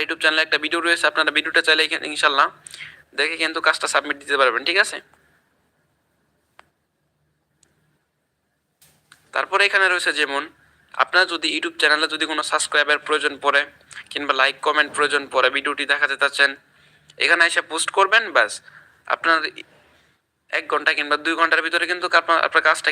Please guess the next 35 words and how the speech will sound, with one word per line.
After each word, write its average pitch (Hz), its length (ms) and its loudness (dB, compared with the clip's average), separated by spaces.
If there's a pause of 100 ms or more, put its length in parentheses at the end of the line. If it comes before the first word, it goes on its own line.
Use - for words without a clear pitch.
কিন্তু 170 140 -2 (100)
হয়ে 127 200 2
যাবে। 120 220 0
ঠিক 170 180 0
আছে, - 140 -4 (560)
এখানে 185 260 0
কিন্তু 208 140 -6 (140)
অবশ্যই 185 400 2
must 151 240 2 (120)
be 147 100 0 (120)
আপনার 160 200 2 (100)
মেইন 147 140 2 (140)
ব্রাউজার 139 320 2
ব্যালেন্সে 156 400 -2
টাকা 160 120 2 (120)
কিন্তু 160 160 -4 (120)
থাকতে - 280 0
হবে। 113 220 -2
ঠিক 196 180 -2
আছে, - 120 -2 (680)
আপনি - 200 -4
চাইলে 160 180 2 (100)
নগদ, 151 240 4 (100)
বিকাশ, 156 240 2 (120)
রকেটের 156 340 4
মাধ্যমে 170 340 0
কিন্তু 165 160 -2 (120)
টাকাটা 160 280 0
অ্যাড 143 200 0
করতে 143 280 0
পারবেন 117 240 2 (340)
কিংবা 143 300 0
ব্যাংক 147 220 2
অ্যাকাউন্টের 160 460 0
মাধ্যমে 165 240 -2